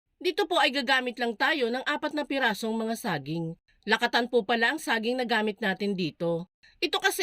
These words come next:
ang mas mabango at mas masarap compare sa ibang klase ng saging. I-mash lang muna natin dito ang nabalatang lakatan hanggang sa wala nang malalaking chunks ng saging ang makita dito. After niya, na i-set aside muna natin ito. Dito naman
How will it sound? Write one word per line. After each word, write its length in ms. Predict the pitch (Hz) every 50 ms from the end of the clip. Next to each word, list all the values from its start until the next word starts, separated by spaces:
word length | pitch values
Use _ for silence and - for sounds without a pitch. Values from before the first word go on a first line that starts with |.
| 302
ang 160 | 294 302 285 277
mas 160 | 277 - 269
mabango 480 | 254 247 240 311 349 320 269 254 233
at 160 | - 254 262 -
mas 240 | 247 240 233 -
masarap 480 | 233 240 254 - 359 339 277 247 247 - - _ _
compare 400 | - 381 381 359 - 311 285 294
sa 160 | - - 311
ibang 240 | 330 285 311 311 302
klase 240 | 330 262 240 233 - 247 247
ng 80 | 247
saging. 640 | 254 240 - 196 170 143 135 156 170 175 175 175 190 - _ _ _ _ _ _ _ _ _
I-mash 400 | 302 330 330 320 320 - - 330
lang 160 | 302 311 302 294
muna 240 | 294 294 285 285
natin 320 | 285 262 254 247 262 247 247
dito 320 | 233 320 427 - - -
ang 160 | 247 277 320
nabalatang 560 | 330 320 277 285 302 294 285 - 294 277 277 269
lakatan 640 | 254 - 202 - - 165 175 190 190 185 190 196 _ _ - - -
hanggang 320 | - 381 392 359 370 381 370
sa 160 | - 370 339
wala 320 | 330 330 330 320 311 302
nang 160 | 302 294 294
malalaking 480 | 294 285 277 269 269 269 320 302 - -
chunks 240 | - 254 214 220 -
ng 160 | 285 269 285
saging 400 | - - 269 269 226 190 180 185
ang 160 | 202 247 269
makita 320 | 269 - 269 233 202 233 226
dito. 480 | 202 185 147 - - 156 156 156 156 - _ _ _ _ _ _ _ _ _ -
After 320 | 330 403 - - - 381 381
niya, 240 | 370 392 370 320 302
na 160 | 311 311 320
i-set 240 | 339 - 392 320 311
aside 320 | 320 330 - 339 311 269
muna 240 | 285 294 285 294 285
natin 400 | 277 254 226 202 - 233 220 170
ito. 400 | 143 - - 160 156 156 170 - _ _ _ _ _ _
Dito 240 | - 349 381 - 415 415 403
naman 240 | 415 381 349 302